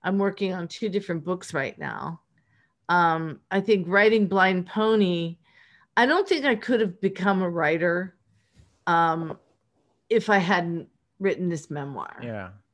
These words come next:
Speaker 1: 'Cause writing the memoir really taught me how to be a writer,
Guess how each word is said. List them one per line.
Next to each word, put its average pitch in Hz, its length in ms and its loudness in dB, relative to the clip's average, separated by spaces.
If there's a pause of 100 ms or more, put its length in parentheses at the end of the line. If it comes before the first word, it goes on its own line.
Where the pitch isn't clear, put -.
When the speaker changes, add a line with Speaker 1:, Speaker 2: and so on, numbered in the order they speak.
(360)
Speaker 1:
'Cause 208 180 -2
writing 247 300 4
the 240 80 4
memoir 190 520 2
really 170 320 0
taught 170 500 -2
me 156 280 -8
how 156 180 -6
to 156 100 -8
be 151 180 -6
a 147 60 -6
writer, 143 540 -8